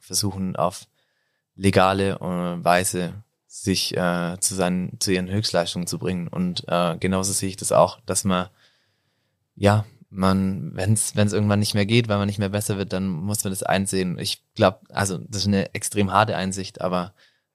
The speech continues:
ähm, dann zu verboten sind, verbotenen Substanzen oder, äh, Techniken zu greifen, wäre für mich keine, keine Möglichkeit. Und für mich beschreibt einfach Trailrunning immer noch diesen, diese Freiheit von Laufen am Berg ohne Zwänge. Es,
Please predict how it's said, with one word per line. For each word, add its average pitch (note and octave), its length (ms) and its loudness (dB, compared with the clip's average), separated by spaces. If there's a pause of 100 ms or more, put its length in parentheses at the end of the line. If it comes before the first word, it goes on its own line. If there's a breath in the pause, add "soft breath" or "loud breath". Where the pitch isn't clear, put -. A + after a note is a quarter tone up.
ähm, E2+ 540 0
dann G#2 420 4
zu G2+ 220 -2
verboten F#2+ 420 -2
sind, F#2 340 -4
verbotenen G2 520 -2
Substanzen F#2 680 -2
oder, F2 720 -4
äh, - 480 -20
Techniken F#2 380 2
zu - 120 -6
greifen, E2 500 2
wäre D#2+ 120 0
für F2 120 -4
mich F2+ 180 -2
keine, F2 340 -4 (200)
keine E2+ 220 -2
Möglichkeit. E2 560 -4
Und F2+ 260 -4
für - 160 2
mich G2+ 320 2 (600 soft breath)
beschreibt A2+ 360 4
einfach G2+ 260 2
Trailrunning G2+ 540 2
immer G2 180 2
noch F#2+ 220 -2
diesen, F#2+ 480 -4
diese F#2+ 320 -4
Freiheit G#2 680 2
von F#2+ 240 -4
Laufen F#2+ 340 2
am F#2 200 -4
Berg F#2+ 340 0
ohne G2+ 260 -2
Zwänge. G2 480 0
Es, - 360 -8